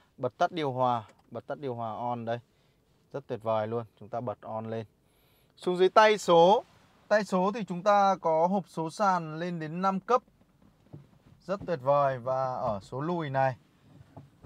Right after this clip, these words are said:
ở số lùi thì chúng ta sẽ được trang bị luôn là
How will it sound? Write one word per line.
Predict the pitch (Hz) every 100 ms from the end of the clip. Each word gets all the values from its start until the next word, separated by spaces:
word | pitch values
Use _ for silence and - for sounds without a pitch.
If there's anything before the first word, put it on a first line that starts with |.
| -
ở | - 123
số | - 139
lùi | 170 170 139 -
thì | 131
chúng | 131 131
ta | 165 156 147
sẽ | 160 170
được | 165 -
trang | 151
bị | 147 147
luôn | 131 139 156 151 143
là | 127